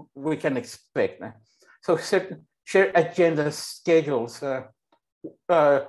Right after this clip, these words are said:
warnings, content warnings as early as you can so that people can come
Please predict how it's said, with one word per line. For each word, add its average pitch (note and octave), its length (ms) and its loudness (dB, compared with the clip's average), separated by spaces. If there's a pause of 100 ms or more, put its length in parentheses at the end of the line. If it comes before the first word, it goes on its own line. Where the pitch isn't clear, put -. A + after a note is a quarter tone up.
warnings, D#3 540 2 (120)
content E3 280 -4
warnings C#3 360 -2 (300)
as - 180 -6 (100)
early E3 300 4
as D#3 180 -6
you C3 80 -12 (160)
can B2 240 -2
so D3 100 -10
that C3 140 -6
people C#3 180 -8
can C3 180 -6
come C3 360 -6